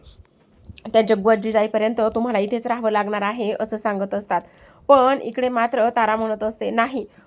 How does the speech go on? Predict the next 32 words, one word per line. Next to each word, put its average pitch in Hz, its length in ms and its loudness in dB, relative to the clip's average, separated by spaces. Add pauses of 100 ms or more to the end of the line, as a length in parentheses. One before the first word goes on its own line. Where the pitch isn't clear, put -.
(160)
आम्हाला 269 420 2
अजिबातच 247 600 -2
इकडे 214 240 -4
राहायचं 214 320 -4
नाहीये, 196 320 -4
काहीही 240 360 -4
करा, 240 320 0
पण 226 240 -2
आम्हाला 233 300 0
इकडे 233 300 -4
नाही 220 220 -2
करमत 202 340 -4
आहे." 196 100 -4 (360)
त्यावरच 254 500 4
आता 240 220 0
इथे 247 280 -2
बबल्या 220 320 -2
म्हणत 220 280 -4
असतो, 220 240 -4 (420)
"खरं 294 180 4
पाहायला 302 300 2
गेलं 269 420 2
तर 269 60 0
तारा 247 280 2
मॅडम, 247 560 -2
खूपच 262 360 -2
लोकांची 233 540 -2
अशी 220 360 -6 (100)
छोटी 220 220 -8
छोटी 226 160 -6
घरं 220 200 0
आहेत, 214 240 -4